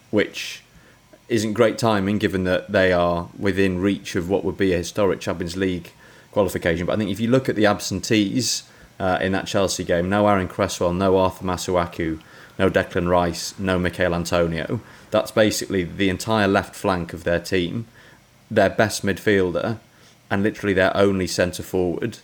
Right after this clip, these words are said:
So for them to still be in contention, having, having been playing without those players for the last few weeks, I think is,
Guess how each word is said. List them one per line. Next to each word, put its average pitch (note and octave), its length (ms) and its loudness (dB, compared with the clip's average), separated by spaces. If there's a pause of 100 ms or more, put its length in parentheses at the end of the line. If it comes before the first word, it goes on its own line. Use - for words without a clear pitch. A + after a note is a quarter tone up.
(140)
So - 160 -2
for G#2 120 -2
them G#2+ 180 4
to G#2 120 -8
still G#2+ 340 0
be G2+ 120 2
in F#2+ 100 0
contention, F#2 560 -4
having, F2 380 -4 (420)
having G2+ 240 2
been F#2+ 160 0
playing G2 480 2
without G2 320 2
those F2+ 180 -2
players F2 280 0
for F2 80 -4
the F2 40 0
last E2+ 140 -4
few F2+ 80 -4
weeks, F2 180 -4
I F#2+ 60 -2
think F2+ 260 -4
is, F2 340 -4